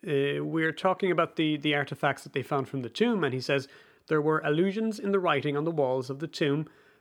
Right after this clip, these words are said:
to the seven stars of the Great Bear that go to make up the plough, and the north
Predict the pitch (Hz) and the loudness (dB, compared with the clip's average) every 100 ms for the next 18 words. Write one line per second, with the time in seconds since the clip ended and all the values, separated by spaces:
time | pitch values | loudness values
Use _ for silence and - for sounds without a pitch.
0 | - 135 120 - 127 185 180 - 160 170 | -12 -6 -4 -2 -2 -2 -2 0 2 2
1 | 156 139 - 147 156 - 165 135 - _ | -2 -8 -2 0 0 2 2 0 -4 _
2 | _ - 131 - 156 175 180 196 180 165 | _ -8 -6 2 2 2 -2 -2 0 0
3 | 160 - 139 - 147 156 135 - _ _ | -2 -4 -8 -2 2 2 0 -6 _ _
4 | _ _ _ - 135 165 196 202 | _ _ _ -2 0 2 0 -2